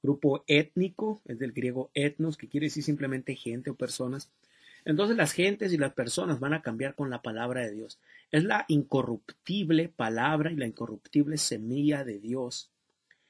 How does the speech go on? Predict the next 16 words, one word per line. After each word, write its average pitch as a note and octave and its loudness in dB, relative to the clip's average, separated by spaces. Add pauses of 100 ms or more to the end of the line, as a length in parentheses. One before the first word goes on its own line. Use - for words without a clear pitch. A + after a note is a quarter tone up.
(140)
la C3 0
que B2 0
va B2+ 2
a - -2
cambiar. B2+ 0
En A#2+ -2
Lucas D3+ 2
capítulo D3 2
ocho, D3 2
en A#2+ 0
el A2 -6
verso B2+ -4
once, C#3+ -2
dice B2 -4
que B2+ -4
la D3+ 2